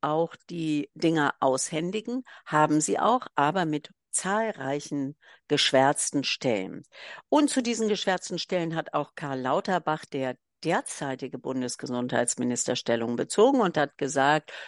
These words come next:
ja, ja, die werden in vier Wochen entschwärzt sein und dann geht das alles in die Öffentlichkeit. Scheint auch wieder ein taktisches Manöver gewesen zu sein, ein Täuschungsmanöver, würde ich mal fast sagen. Denn Multipolar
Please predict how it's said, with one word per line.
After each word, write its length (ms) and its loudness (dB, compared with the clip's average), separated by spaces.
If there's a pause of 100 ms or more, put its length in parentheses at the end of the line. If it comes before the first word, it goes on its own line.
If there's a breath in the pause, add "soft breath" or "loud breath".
(100)
ja, 220 6
ja, 380 4
die 400 -6
werden 320 -2
in 360 -6
vier 360 -4
Wochen 340 0
entschwärzt 840 -2
sein 360 -2
und 200 -8
dann 180 -4
geht 220 -4
das 200 2
alles 360 -4
in 100 -6
die 140 -8
Öffentlichkeit. 1040 -2 (480 loud breath)
Scheint 420 2
auch 240 4
wieder 180 0
ein 180 -2
taktisches 1040 -2
Manöver 560 0
gewesen 480 -4
zu 160 -10
sein, 320 0
ein 240 -2
Täuschungsmanöver, 1080 -2
würde 140 -2
ich 120 -10
mal 140 -2
fast 300 -2
sagen. 460 2 (440 loud breath)
Denn 240 6
Multipolar 920 2